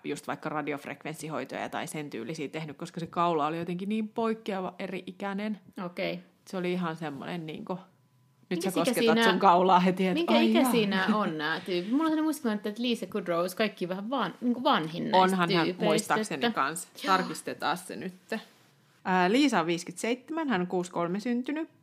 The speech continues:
Speaker 1: Ää, Courtney on viisikymmentäkuusivuotias ja Anistoni on neljä vuotta häntä nuorempi.
Speaker 2: Mhm.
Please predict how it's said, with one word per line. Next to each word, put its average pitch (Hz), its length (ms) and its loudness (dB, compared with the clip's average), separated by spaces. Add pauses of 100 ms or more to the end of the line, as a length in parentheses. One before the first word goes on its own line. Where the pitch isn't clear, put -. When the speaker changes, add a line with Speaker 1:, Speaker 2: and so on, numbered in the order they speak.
(220)
Speaker 1:
Ää, 185 480 2 (160)
Courtney 214 500 2
on 160 180 -4
viisikymmentäkuusivuotias 233 1700 -2 (460)
ja 175 600 2 (420)
Anistoni 185 520 -2
on 156 220 -8 (380)
neljä 160 400 -2
vuotta - 360 -6
häntä 165 380 -6
nuorempi. 196 640 -6 (400)
Speaker 2:
Mhm. 240 200 2